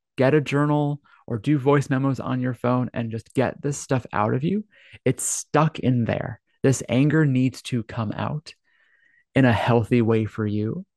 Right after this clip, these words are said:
and not with alcohol. And so, so in the short term, I can't stop you from using alcohol. I'm gonna s-,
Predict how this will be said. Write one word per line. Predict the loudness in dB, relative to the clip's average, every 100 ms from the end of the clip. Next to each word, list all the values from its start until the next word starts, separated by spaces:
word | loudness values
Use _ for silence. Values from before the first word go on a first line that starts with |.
| _ _ _
and | 0 0 0
not | 0 -2 -2
with | -4 -4
alcohol. | -6 -8 -8 -10 -10 -14 _ _ _ _ _ _ -6
And | -4 -2
so, | 2 4 2 0 -8 _ _ _ -20 -20 _ _ _ _ _ _ _ 0
so | 4 4 2 _ _ _ _ _ _ _ _ 2
in | 4
the | 4
short | 4 4 4
term, | 2 0 0 -2 -8 _ _ _ _ _ _ _ _
I | -8
can't | -2 -2 -2
stop | -2 -2 -2
you | -4
from | -4 -2
using | 0 2 0 -2
alcohol. | -6 -4 -4 -4 -4
I'm | -4
gonna | -4 -6
s-, | -10